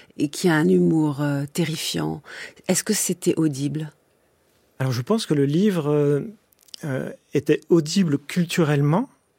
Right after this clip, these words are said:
Speaker 2: dans, dans l'après-guerre. Euh, mais je pense qu'il n'était pas, euh, lisible, euh, dans, dans sa totalité, en fait.
Speaker 1: Mm. Il a choqué, d'ailleurs, non ?
Speaker 2: Euh, il, il, il a choqué, parce que c'est un livre très, très complexe, très, très dense, très, très intense.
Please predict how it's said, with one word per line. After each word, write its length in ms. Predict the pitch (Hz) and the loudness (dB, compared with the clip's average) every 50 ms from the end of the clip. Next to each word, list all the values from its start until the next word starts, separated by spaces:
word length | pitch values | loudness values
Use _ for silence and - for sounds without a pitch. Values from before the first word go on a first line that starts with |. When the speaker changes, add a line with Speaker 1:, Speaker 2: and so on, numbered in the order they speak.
| _ _ _ _ _ _ _ _ - | _ _ _ _ _ _ _ _ -8
Speaker 2:
dans, 480 | 123 127 127 127 127 131 127 127 127 | -6 -6 -4 -4 -4 -4 -4 -6 -6
dans 100 | 120 120 | -4 -4
l'après-guerre. 760 | 123 123 - - 147 135 127 139 147 165 190 233 226 - _ _ _ _ _ - - - - - _ _ _ _ _ _ - | -4 -4 -2 -2 -2 0 2 2 2 2 0 -2 -6 -10 _ _ _ _ _ -20 -20 -20 -20 -20 _ _ _ _ _ _ -10
Euh, 400 | 135 123 117 117 117 120 117 - - - - 214 208 - _ _ _ _ - - - | -8 -8 -6 -6 -8 -8 -10 -10 -10 -12 -14 -16 -18 -20 _ _ _ _ -18 -6 -4
mais 80 | 147 | -2
je 100 | 131 135 | 0 0
pense 240 | 156 143 202 214 214 | 0 0 0 0 0
qu'il 180 | - - 156 151 | -2 -2 0 0
n'était 280 | 147 147 147 - 147 | 0 0 0 -2 -4
pas, 380 | 135 - - 151 151 151 147 147 | -4 -2 -2 -2 0 -2 -2 -4
euh, 380 | - 151 131 127 127 127 127 131 | -4 -4 -4 -2 0 0 0 0
lisible, 760 | 131 139 139 151 160 151 151 170 202 220 196 165 156 - - - - 151 | 0 -2 -2 -2 -2 -2 0 0 0 0 -2 -4 -6 -6 -8 -10 -10 -8
euh, 120 | 139 135 | -6 -4
dans, 240 | 127 139 143 139 139 | -2 -2 -2 -2 -2
dans 120 | 127 120 | -4 -2
sa 120 | 120 151 135 | -2 -2 -2
totalité, 540 | - 143 127 143 131 135 139 - 151 147 | -2 -4 -4 -2 -4 -4 -2 0 0 -2
en 60 | 123 110 | -2 -2
fait. 260 | - - - - - _ _ _ | -6 -12 -14 -14 -20 _ _ _
Speaker 1:
Mm. 60 | 160 156 165 - _ _ _ - - - | -16 -16 -16 -16 _ _ _ -20 -6 -2
Il 100 | - 165 | -2 0
a 40 | 165 | 0
choqué, 340 | 156 - 190 - - 285 190 | 0 -2 -2 -2 -2 -4 -2
d'ailleurs, 320 | 143 139 127 131 127 139 | -4 -6 -6 -8 -8 -10
non ? 100 | 151 180 - _ - | -12 -14 -14 _ -8
Speaker 2:
Euh, 420 | - 190 170 143 139 139 135 - - | -4 -2 0 2 4 4 4 2 2
il, 340 | 208 170 139 143 156 - - | 0 0 0 0 0 0 2
il, 220 | 143 147 - 175 | 2 2 2 4
il 100 | 147 143 | 4 4
a 60 | 143 | 2
choqué, 320 | 127 - 151 139 - 208 226 | 2 2 -2 2 2 2 2
parce 120 | - - | 2 0
que 60 | - | 0
c'est 120 | 160 - 156 | 0 2 2
un 40 | 160 | 2
livre 140 | 196 185 | 0 0
très, 180 | - - - 220 | 0 0 0 0
très 180 | 214 - 190 170 | 0 0 -2 -2
complexe, 440 | - 160 151 156 185 190 185 175 | -2 -4 -2 0 -2 -2 -2 -4
très, 180 | - - - 156 | -6 -6 -6 -6
très 180 | - - 151 147 | -4 -2 -2 0
dense, 300 | 143 160 170 165 - - | 0 0 -2 -2 -6 -4
très, 160 | - 160 147 | -4 -4 -4
très 220 | - - 143 139 | -2 -2 -2 -2
intense. 480 | 143 147 135 - 139 127 - - - | -2 -4 -4 -8 -10 -10 -10 -12 -14